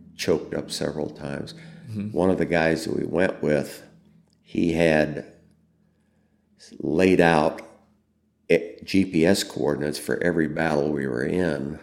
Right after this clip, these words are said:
Speaker 2: Yeah.
Speaker 1: And then we tried to get as near to that site as we could. And some of the Gold Star families gave us mementos to take back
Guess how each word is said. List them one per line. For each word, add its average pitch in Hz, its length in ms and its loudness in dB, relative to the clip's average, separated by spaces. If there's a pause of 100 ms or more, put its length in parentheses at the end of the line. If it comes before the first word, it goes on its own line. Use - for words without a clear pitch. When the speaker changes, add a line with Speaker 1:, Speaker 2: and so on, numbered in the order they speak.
Speaker 2:
Yeah. 107 100 -12 (600)
Speaker 1:
And 71 760 0
then 80 180 0
we 78 100 -2
tried 85 300 2
to 80 60 -4
get 80 180 0
as - 160 -4
near 87 400 8
to 85 100 4
that 78 280 2
site 80 300 0
as 67 180 -4
we 71 120 -2
could. 82 680 2 (640)
And 73 640 -2 (380)
some 101 300 4
of 85 140 4
the 80 200 2
Gold 85 340 2
Star 76 320 2
families 76 680 -4
gave 80 240 2
us 76 220 -4
mementos 69 560 -2
to 71 120 -10
take - 320 -8
back 73 460 -2